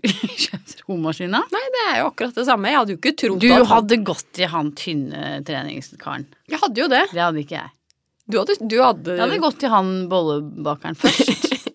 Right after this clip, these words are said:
Speaker 2: Ja, ikke sant? Dette er bare et eksempel, da, av tusenvis, hvordan man på en måte ser noen,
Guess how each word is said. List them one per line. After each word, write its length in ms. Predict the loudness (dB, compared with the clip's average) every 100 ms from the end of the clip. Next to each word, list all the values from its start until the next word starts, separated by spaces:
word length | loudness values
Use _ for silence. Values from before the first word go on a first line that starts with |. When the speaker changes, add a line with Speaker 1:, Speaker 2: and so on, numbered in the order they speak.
| -16 -20 -20 -8 -4 -4 -6 -8 -8 -6 -10 -12 -12 -14 _ -4
Speaker 2:
Ja, 140 | 0 0
ikke 140 | 4
sant? 160 | 2 4
Dette 220 | 2 4
er 60 | 4
bare 140 | 4
et 40 | 2
eksempel, 500 | -2 -2 -2 -2 0
da, 140 | 2 2 2
av 240 | 4 4 -2
tusenvis, 840 | -8 -8 -8 -8 -2 0 0 -2 -8
hvordan 320 | -4 0 2 2
man 180 | 0
på 120 | -2 -4
en 20 |
måte 240 | -4 -4
ser 240 | 2 2 4
noen, 380 | 2 2 2